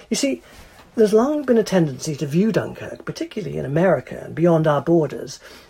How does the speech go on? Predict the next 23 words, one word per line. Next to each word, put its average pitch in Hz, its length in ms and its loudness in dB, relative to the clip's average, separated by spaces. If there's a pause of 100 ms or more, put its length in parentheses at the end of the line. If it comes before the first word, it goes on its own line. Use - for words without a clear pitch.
as 196 120 2
just 285 220 2
a 240 60 0
parochial 214 680 4
little 196 280 0
British - 460 -6
story, - 520 -14 (360)
as 165 60 0
that 196 180 2
bit - 160 -2
that 226 100 0
happened 185 380 -2
before 180 520 0
Russia 160 380 -4
and 156 140 -6
America 151 440 -4
got 139 240 -8
involved, 147 640 -6 (400)
before 202 320 4
the 190 80 2
war 160 300 4
really 156 460 2
began. 170 600 -4